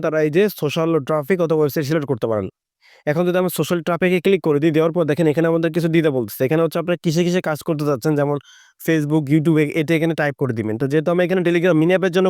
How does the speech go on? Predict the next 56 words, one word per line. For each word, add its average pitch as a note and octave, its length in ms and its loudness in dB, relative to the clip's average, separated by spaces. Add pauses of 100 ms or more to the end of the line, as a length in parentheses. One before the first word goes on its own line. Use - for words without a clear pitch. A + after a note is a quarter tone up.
করবো, C#3 240 0
তো - 80 -2
আমি D3+ 120 2
এখন E3 180 2
Telegram D#3 380 2
মিনি D3+ 140 2
অ্যাপটা E3 220 0
এখানে D#3 200 2
ক্লিক D3 200 0
করে A2 160 -2
দেবো। G2 140 -6 (760)
দেওয়ার E3+ 280 0
পরে D3 140 -2 (140)
এখানে E3 220 2
দেখতে E3 200 -2
পাচ্ছেন F3 280 0
আমাদের D#3 240 0
একটা D#3 100 -4 (100)
ইউআরএল F3 320 4
দিতে C3+ 200 0
বলছে, A#2 240 -4 (280)
মানে D3+ 200 -2
আপনাদের F3 340 2
বট D#3 200 0
এটা। A2+ 140 -6 (180)
যারা D3+ 200 0
আমাদের D#3+ 220 -2
কাছ F3 120 0
থেকে F#3 180 2
বট F3 180 0
নেবেন, G3 180 2 (100)
ইউআরএলটা D3+ 360 0
আপনারা D3+ 240 -6
পেয়ে E3 160 2
যাবেন, F3 220 -2
সেটা D3 180 -2
এখানে D3+ 160 0 (220)
সরাসরি D3+ 400 -2
দিয়ে D#3 140 0
দিবেন। A2 180 -2 (360)
আমি D3 120 -2 (180)
একটা G3+ 200 -2
দিয়ে D#3+ 160 4
দিচ্ছি। A#2 240 -4 (880)
দেখেন D#3+ 240 0
এখানে F3+ 200 -2
আমি G3 160 4
দিয়ে F3+ 180 6
দিয়েছি। C3 320 2
Then E3 200 2
আমাদের F3 240 0
নিচের E3 220 0
কাজ E3+ 160 -2
হবে, C3+ 220 0
দেখেন, C#3 200 -2 (360)
how E3 140 -2